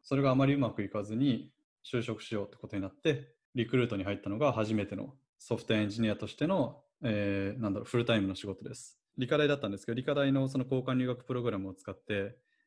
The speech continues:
一年間カリフォルニアに行けるっていうプログラムを見つけたんですね。あんまり大学自体が楽しくなかったので、これはちょっとなんか面白いことしたいなと思って何か探してた時に一年間留学を見つけて、えー、応募することにしました。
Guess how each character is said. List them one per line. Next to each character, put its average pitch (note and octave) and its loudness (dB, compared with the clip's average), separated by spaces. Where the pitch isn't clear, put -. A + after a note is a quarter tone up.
一 B2 -4
年 C3+ 4
間 G#2 -2
カ A2 -4
リ A2+ 0
フ A2+ -8
ォ A#2 -2
ル A2+ -2
ニ A2+ -2
ア A2 -2
に G#2+ -2
行 B2+ -8
け C#3 4
る C#3 4
っ - -2
て C3+ -6
い - -4
う - -20
プ A2 -6
ロ A#2+ -2
グ A#2+ -2
ラ G2+ -2
ム F#2 -2
を - -2
見 F#2+ -6
つ - -20
け A2+ -2
た G#2+ -4
ん G2 -6
で - -14
す - -12
ね。 E3+ -10
あ C#3 0
ん C#3+ 2
ま C#3 4
り C3+ 2
大 C3 2
学 C3+ -2
自 C3+ -4
体 B2+ 0
が G#2 -4
楽 G#2+ -4
し - -12
く - -6
な G2+ -4
か G2 -6
っ - -14
た - -10
の F2+ -8
で、 G2 -2
こ B2+ -2
れ C3 2
は C3+ 0
ち C3+ -8
ょ C#3 -10
っ - -14
と - -4
な A2 -2
ん - -12
か - -6
面 A2 -2
白 C3+ -2
い - 2
こ G#2+ -2
と - -12
し - -16
た A2 0
い A2 0
な A#2 0
と A#2 -4
思 A2 -4
っ - -8
て C#3 -2
何 C3 0
か A2+ -4
探 A#2 -4
し - -10
て B2 -6
た A2+ -2
時 A#2+ -6
に C3+ 0
一 B2 -4
年 A#2 0
間 A2+ 0
留 A2 0
学 G2+ -6
を - -4
見 F#2+ -4
つ - -16
け A#2 -6
て、 A#2 -4
え A2 0
ー、 - 0
応 G#2 0
募 G#2 -8
す - -10
る G2 -8
こ - -12
と - -12
に - -14
し - -16
ま - -16
し - -20
た。 - -20